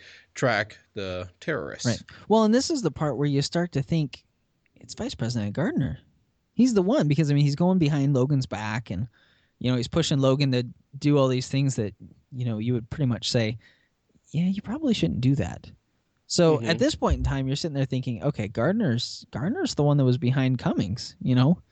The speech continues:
Speaker 2: He's, he's the, the snake in the grass, as it were." And, uh, because of all this stuff he's doing, he's going behind Logan's back and, and whatnot. And they do a very good job of keeping you from realizing who's really behind it. Dun, dun,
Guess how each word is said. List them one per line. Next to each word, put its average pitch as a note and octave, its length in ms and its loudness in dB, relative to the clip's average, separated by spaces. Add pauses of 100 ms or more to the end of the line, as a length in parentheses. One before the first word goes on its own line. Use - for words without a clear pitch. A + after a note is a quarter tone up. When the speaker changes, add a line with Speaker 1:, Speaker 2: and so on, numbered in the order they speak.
(480)
Speaker 2:
He's, - 480 -2 (240)
he's G#3 220 -4
the, C3+ 280 2 (140)
the C3+ 80 0
snake D#3+ 320 0
in C#3+ 60 4
the B2+ 80 4
grass, E3 380 -2
as A2 180 0
it F#2 100 -2
were." G#2 280 -2 (640)
And, B2 440 4
uh, A2 360 2 (200)
because G#3 360 2
of B2 80 2
all G#2+ 120 2
this A#2+ 140 0
stuff A#2+ 220 -4
he's A#2 160 -4
doing, A2+ 260 0
he's B2 160 -2
going G#2+ 200 -2
behind A#2 260 0
Logan's A#2 340 -2
back F#2 400 -4
and, - 160 -10 (140)
and A2 100 -4
whatnot. G#2+ 400 -2
And G#2+ 100 0
they B2 80 6
do D#3 160 6
a D3+ 60 4
very C3 240 0
good A#2+ 180 -4
job G#2+ 300 -4
of F#2 180 -10 (360)
keeping D#3 320 -4
you A2 120 0
from G#2 160 -6
realizing G#2 600 -2 (200)
who's C3+ 280 2
really F#2+ 260 -4
behind D#2+ 380 -8
it. - 180 -20 (800)
Dun, F#2 220 -4
dun, - 180 -8